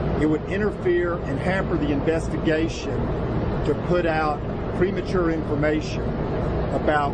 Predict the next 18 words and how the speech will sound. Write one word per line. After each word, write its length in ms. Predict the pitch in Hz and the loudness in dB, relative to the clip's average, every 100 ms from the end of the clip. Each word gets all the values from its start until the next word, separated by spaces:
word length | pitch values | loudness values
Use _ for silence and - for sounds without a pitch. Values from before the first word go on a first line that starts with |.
| - | 0
where 220 | 151 170 | 0 2
the 160 | 160 156 | 0 0
investigation 1000 | 135 151 151 139 123 147 147 - - - - - - - | 0 0 0 -2 0 2 0 -2 -2 0 0 0 0 0
is 120 | 127 | 0
headed. 380 | - 156 147 - - - - - - - - - - | 2 2 0 -2 -4 -4 -4 -4 -2 -2 -2 0 0
I 80 | 147 - | 0 2
can 260 | 196 208 | 2 2
assure 400 | 180 - 160 151 | 0 0 2 2
you 260 | 143 143 139 | 2 0 0
that 140 | 139 | 0
it 100 | 151 143 | 0 0
will 100 | 131 | 0
be 160 | 139 | 2
a 220 | 131 - | 0 0
full 400 | 165 170 165 170 165 - - - | 2 4 4 0 0 -2 -2 0
and 160 | - 135 | 0 0
complete 580 | 151 139 - - 180 170 - - - - - | 0 0 0 2 2 2 -2 -6 -4 -4 -2
investigation 960 | 120 - 165 - 147 160 160 165 - | -2 0 0 0 0 2 2 2 0